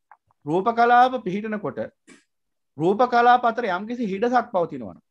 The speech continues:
යම්කිසි ඉඩක් ගන්න ස්වභාවයක් ඇත්නම් අන්න ඒකටයි අවකාශ ධාතුව කියන්නේ. ඉතින් ඒක අවකාශ ධාතුව කිව්වේ අනිෂ්පන්නයි කිව්වේ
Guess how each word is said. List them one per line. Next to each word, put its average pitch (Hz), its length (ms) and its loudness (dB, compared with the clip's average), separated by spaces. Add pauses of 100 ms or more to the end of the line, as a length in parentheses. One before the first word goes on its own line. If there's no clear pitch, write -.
(540)
යම්කිසි 208 640 -4 (720)
ඉඩක් 220 360 2
ගන්න 156 280 -2
ස්වභාවයක් 143 580 -4
ඇත්නම් 123 340 -12 (320)
අන්න 220 280 -4
ඒකටයි 233 380 0
අවකාශ 202 400 -2
ධාතුව 185 400 -4
කියන්නේ. 196 280 -14 (340)
ඉතින් 220 220 -6
ඒක 214 160 -4
අවකාශ 208 520 0
ධාතුව 208 380 -4
කිව්වේ 220 220 -8
අනිෂ්පන්නයි 202 680 -4
කිව්වේ 208 340 -6